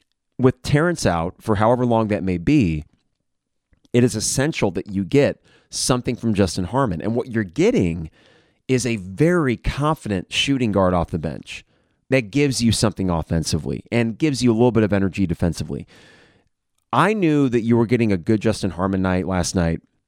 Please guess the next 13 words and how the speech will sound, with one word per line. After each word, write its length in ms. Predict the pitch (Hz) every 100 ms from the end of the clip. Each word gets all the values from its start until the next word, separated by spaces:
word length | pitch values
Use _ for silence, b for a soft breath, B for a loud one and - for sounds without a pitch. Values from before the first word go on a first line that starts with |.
| _ _ _ -
when 520 | 107 110 101 98 95 - _ _ _ _
Ty 440 | - - 139 147 165
and 300 | 151 113 95
Luke 240 | 104 92
had 120 | 104
to 60 | 98
go 260 | 85 101 98
out 160 | 95
for 80 | 98
the 80 | 90
last 320 | 90 90 -
five 200 | 95 85
minutes 520 | 85 78 - - -